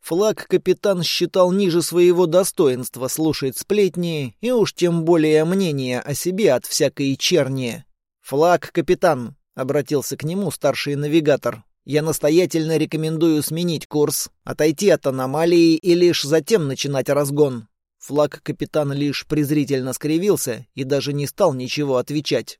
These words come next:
«Флаг-капитан, я требую, чтобы мое замечание было занесено в бортовой журнал.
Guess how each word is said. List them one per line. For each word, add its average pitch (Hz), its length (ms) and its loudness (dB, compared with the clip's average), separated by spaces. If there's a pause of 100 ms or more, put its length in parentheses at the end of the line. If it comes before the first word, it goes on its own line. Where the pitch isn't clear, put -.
(140)
«Флаг-капитан, 160 1040 0
я 139 200 0
требую, 165 540 0
чтобы 156 320 0
мое 156 320 2
замечание 156 720 -2
было 156 420 4
занесено 156 580 -2
в 120 60 -14
бортовой 156 520 2
журнал. 160 640 0